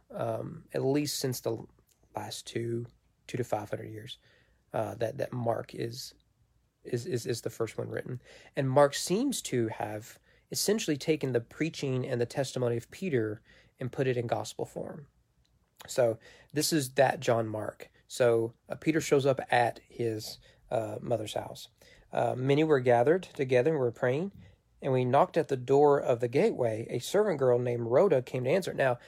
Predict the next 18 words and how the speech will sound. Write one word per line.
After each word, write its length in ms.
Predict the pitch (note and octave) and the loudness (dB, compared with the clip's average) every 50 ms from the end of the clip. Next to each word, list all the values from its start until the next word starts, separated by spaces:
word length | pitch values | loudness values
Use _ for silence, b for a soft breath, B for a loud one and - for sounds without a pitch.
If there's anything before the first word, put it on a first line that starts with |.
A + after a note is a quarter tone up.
| b b | b b
here's 160 | - F#3 G3 | 0 2 4
another 200 | G#3 G3 F3+ E3 | 6 6 6 6
example. 420 | C#3+ C3 C3 D#3 F3+ F3 - B2 B2+ | 4 4 2 2 2 4 2 0 0
We 120 | C3+ C3+ | 0 0
get 140 | C3+ D#3 D3+ | 0 2 2
a 60 | C#3+ | 2
name 440 | C3 B2+ C3 C#3 D3 E3 F#3 F#3+ F#3 | 2 2 2 2 2 2 2 0 0
of 160 | - D3+ C3 | -2 0 0
a 60 | C3 | 2
witness. 540 | B2 C3+ E3+ - - A#2+ A2+ - - - - _ _ _ _ _ _ _ _ _ _ _ | 2 2 2 2 2 -2 -2 -4 -8 -14 -16 _ _ _ _ _ _ _ _ _ _ _
They 100 | - C#3 | -2 -2
play 380 | C#3 - D#3+ D3 C3+ B2 A#2+ C3 | 0 4 4 4 4 2 0 -4
no 360 | - C3+ C3 D3 E3+ F#3 F3+ | -2 2 4 6 6 8 8
other 280 | F3 E3 D#3 D#3+ D#3+ C#3+ | 8 8 6 4 2 4
role 340 | C3 C3 C3 B2+ B2 A#2+ - - | 4 6 6 6 6 4 0 -2
in 200 | - B2 A#2 A2+ | -2 -2 -2 -2
the 80 | A2+ A#2 | -4 -8
story. 460 | - - - - - - D3 D3 | -6 -6 -6 -6 -6 -8 -10 -12